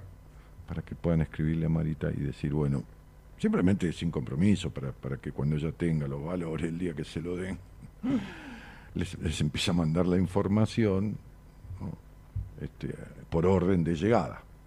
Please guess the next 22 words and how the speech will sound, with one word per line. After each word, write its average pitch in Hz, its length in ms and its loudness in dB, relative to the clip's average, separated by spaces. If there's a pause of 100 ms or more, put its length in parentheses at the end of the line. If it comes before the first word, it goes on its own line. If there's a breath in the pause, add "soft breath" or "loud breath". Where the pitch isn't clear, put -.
(140)
¿no? 85 160 -4 (260)
Bien. - 140 -10 (720 loud breath)
Sab 143 600 8 (300)
Stone 85 760 8
dice, 104 240 2
"Buenas 139 180 6
noches, 90 320 6
Dani. 98 220 4
Mi 139 100 4
amiga 110 500 4
Silvia, 78 580 2
que 76 120 -8
fue 95 180 -4
la 87 120 2
responsable 78 800 -2
que 73 120 -6
yo 85 160 -4
te 87 140 -8
conozca 69 480 -4
y 65 40 -8
te 73 120 -6
escuche 76 560 -6